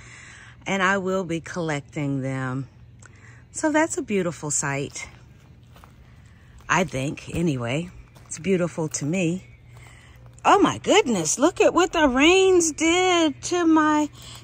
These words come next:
carrots and my Brussels sprouts. Oh my gosh. I haven't been out here in about three days, you guys. I know that's sad, but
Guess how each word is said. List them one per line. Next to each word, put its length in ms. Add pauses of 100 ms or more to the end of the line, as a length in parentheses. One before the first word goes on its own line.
(100)
carrots 960 (380)
and 200
my 160
Brussels 580
sprouts. 760 (680)
Oh 180
my 180
gosh. 840 (500)
I 100
haven't 280
been 180
out 200
here 180
in 80
about 280
three 280
days, 300
you 100
guys. 540 (320)
I 120
know 200
that's 200
sad, 480
but 240